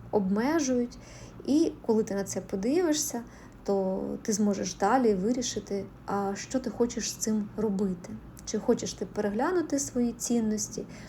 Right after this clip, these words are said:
щоб вони тобі, е, служили зараз на цьому етапі життя для тих твоїх цілей, які ти перед собою ставиш. Чи то в кар'єрі, чи то в грошах, чи то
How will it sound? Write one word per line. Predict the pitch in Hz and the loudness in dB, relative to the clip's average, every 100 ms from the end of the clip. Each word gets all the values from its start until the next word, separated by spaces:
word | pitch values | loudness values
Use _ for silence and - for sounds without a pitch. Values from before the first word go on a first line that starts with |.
| - - - | -16 -14 -6
щоб | - 208 | -2 0
вони | 214 208 220 247 247 - - - | 2 4 6 4 2 -12 -16 -8
тобі, | - 190 190 220 226 226 - 170 | -2 0 2 0 2 -2 -2 -4
е, | 190 | -2
служили | 196 - 208 202 240 320 339 208 180 - - | 0 2 2 2 4 4 6 4 2 -4 -8
зараз | - 202 220 185 185 - | -2 0 2 0 -2 -2
на | 196 | -4
цьому | - 220 202 - | 0 2 2 0
етапі | 208 208 196 - | -2 0 -2 -2
життя | 196 208 - 302 381 427 - - - | -2 -2 -2 0 0 -2 -8 -14 -10
для | 196 202 208 196 196 | -2 2 4 4 0
тих | - 220 - | 2 0 0
твоїх | 190 202 196 | -4 -4 -4
цілей, | - - 277 359 240 196 | -6 -2 4 4 4 0
які | 196 196 269 339 | -2 0 -2 -2
ти | - 214 254 | 0 0 2
перед | 220 196 | 0 0
собою | 180 196 190 214 220 208 | -2 -4 0 2 2 -2
ставиш. | - - 190 175 - - - - | -6 -6 -4 -4 -6 -10 -14 -12
Чи | - 247 | -6 -2
то | - 359 | 2 2
в | - | 2
кар'єрі, | 214 202 196 277 320 269 - - - | 0 2 2 4 4 2 -2 -16 -12
чи | - 220 | -8 -6
то | - 196 | 0 0
в | |
грошах, | 190 202 196 - 254 311 311 | 0 0 0 4 6 4 2
чи | - | -10
то | - 202 | -2 0